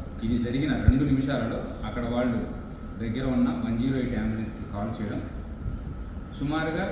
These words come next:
ఎనిమిది నుంచి తొమ్మిది నిమిషాల లోపే వన్ జీరో ఎయిట్ అంబులెన్స్ ఆ ప్రదేశానికి చేరుకోవడం జరిగింది. జరిగిన ఆ ప్రదేశానికి వన్ జీరో ఎయిట్ అంబులెన్స్ వచ్చిన తర్వాత ఇమీడియట్‌గా ఎవరైతే ఉన్నారో వాళ్ళిద్దరిని కూడా హాస్పిటల్కి షిఫ్ట్ చేశారు. So, కానీ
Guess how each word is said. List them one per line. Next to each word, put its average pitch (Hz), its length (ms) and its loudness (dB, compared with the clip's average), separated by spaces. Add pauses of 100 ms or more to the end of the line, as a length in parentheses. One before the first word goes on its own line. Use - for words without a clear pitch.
(120)
ఎనిమిది 139 380 2
నుంచి 120 240 0 (420)
తొమ్మిది 131 300 4
నిమిషాల 139 260 2 (120)
లోపే 113 240 -2 (360)
వన్ 123 200 4
జీరో 139 200 4
ఎయిట్ 117 220 0
అంబులెన్స్ 113 420 2 (440)
ఆ 107 40 -2 (100)
ప్రదేశానికి 110 560 -2
చేరుకోవడం 104 500 -2
జరిగింది. 92 320 -2 (1080)
జరిగిన 135 320 0 (240)
ఆ 117 40 -2 (640)
ప్రదేశానికి 131 640 0 (180)
వన్ 120 160 4
జీరో 143 200 0
ఎయిట్ - 240 -2
అంబులెన్స్ 120 340 4
వచ్చిన 117 220 0 (100)
తర్వాత 104 280 -4 (140)
ఇమీడియట్‌గా 117 440 0 (100)
ఎవరైతే 120 400 -2
ఉన్నారో 107 320 -2
వాళ్ళిద్దరిని 113 580 -2
కూడా 131 140 -2 (100)
హాస్పిటల్కి 120 460 -4
షిఫ్ట్ 104 220 -8
చేశారు. - 260 -8 (880)
So, - 100 -4 (1040)
కానీ 131 200 4